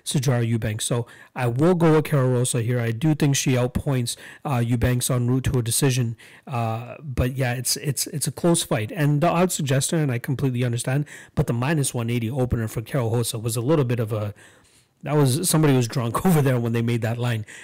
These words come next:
Uh, you know, if I were to get plus one sixty or plus one eighty on, uh, Sijara Eubanks, I'd say closer to plus one eighty, plus one eighty-five.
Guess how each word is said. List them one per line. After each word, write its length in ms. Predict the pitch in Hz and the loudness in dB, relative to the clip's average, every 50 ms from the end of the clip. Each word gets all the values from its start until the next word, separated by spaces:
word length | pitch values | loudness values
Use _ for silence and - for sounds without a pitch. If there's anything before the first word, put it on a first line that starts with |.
| - - | -8 -4
Uh, 220 | 127 117 120 131 | -2 -2 0 -2
you 140 | 170 165 131 | 0 0 0
know, 80 | 120 117 | 0 2
if 200 | 123 135 - - | 0 0 0 2
I 120 | 139 135 | 2 2
were 180 | 127 135 147 143 | 4 4 4 2
to 140 | 131 - 127 | 2 0 -2
get 200 | 123 139 127 - | -2 -2 0 0
plus 280 | - - 139 127 - | -2 -2 -2 -2 -2
one 120 | 147 120 120 | -2 -2 -2
sixty 380 | - - 143 131 - - 131 | -2 -2 -2 -2 -2 -4 -4
or 80 | 120 113 | -4 -2
plus 320 | - - 135 131 127 - | -2 -2 -2 -2 -2 -2
one 160 | - 127 117 | -4 -4 -4
eighty 380 | 120 123 135 139 127 120 113 113 - - - - - - _ | -2 0 0 0 0 0 -2 -4 -6 -14 -20 -20 -20 -14 _
on, 320 | - 147 127 127 123 117 | -4 -2 -2 0 0 -2
uh, 180 | 120 117 113 123 | -2 -2 -4 -4
Sijara 400 | 151 - - 143 127 147 123 123 | -4 -4 -4 -2 0 2 2 2
Eubanks, 360 | 120 127 127 123 117 117 - | 2 2 2 0 0 -2 -4
I'd 160 | - 165 160 - | -2 -2 -2 0
say 140 | - 175 | 2 0
closer 320 | 151 - - 170 147 - 139 | 0 0 0 0 0 2 0
to 40 | 127 | -2
plus 240 | - 151 135 - | 0 -2 -2 0
one 120 | 147 127 120 | 0 0 0
eighty, 160 | 123 127 120 | 2 0 0
plus 260 | 113 - 131 123 - | 0 0 -2 -2 0
one 340 | - 123 117 117 135 - 170 | -2 -2 -2 -4 -4 -6 -6
eighty-five. 760 | 139 127 117 113 151 139 123 131 131 - 139 131 139 156 160 | -4 -4 -4 -4 -4 -2 -2 -2 -2 -2 -2 -2 -2 -2 -4